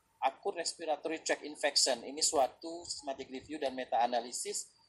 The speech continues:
dari individual partisipan data. Nah, kita, eh, terus terang, eh, saya belum pernah membaca ini, apakah ini pada akut respiratory tract infection,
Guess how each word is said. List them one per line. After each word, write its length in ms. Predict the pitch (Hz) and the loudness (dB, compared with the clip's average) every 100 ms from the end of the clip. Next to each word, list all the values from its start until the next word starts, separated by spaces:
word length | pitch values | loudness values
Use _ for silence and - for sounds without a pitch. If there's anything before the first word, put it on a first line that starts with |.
| _ - | _ -6
dari 320 | 131 143 143 | -4 -4 -6
individual 560 | 131 131 135 131 139 135 | -8 -8 -8 0 0 2
partisipan 720 | 131 - 127 - 131 127 127 | -2 -2 -8 -6 -2 0 2
data. 480 | 123 110 - 127 101 - _ _ - | 4 2 4 4 4 -2 _ _ -2
Nah, 120 | 113 - | -2 -2
kita, 400 | - 147 143 - | 0 4 6 8
eh, 220 | 127 120 | 6 6
terus 160 | 135 - | 0 -2
terang, 180 | 151 151 | -2 -2
eh, 220 | - 120 | 2 2
saya 180 | 139 151 | 4 4
belum 160 | 139 135 | 2 0
pernah 300 | 131 131 131 | 2 2 4
membaca 420 | 117 110 - 147 | 4 4 4 4
ini, 260 | 147 123 147 | 2 0 0
apakah 320 | 131 117 120 | 2 2 2
ini 320 | 98 127 143 | -2 -4 -8
pada 560 | - 117 113 127 120 - | 2 4 6 6 4 4
akut 300 | 120 - 123 | -2 0 -2
respiratory 420 | 120 123 120 123 | -2 -2 -6 -4
tract 240 | - 123 123 | -2 -2 -4
infection, 540 | 120 120 - - | -4 -2 0 0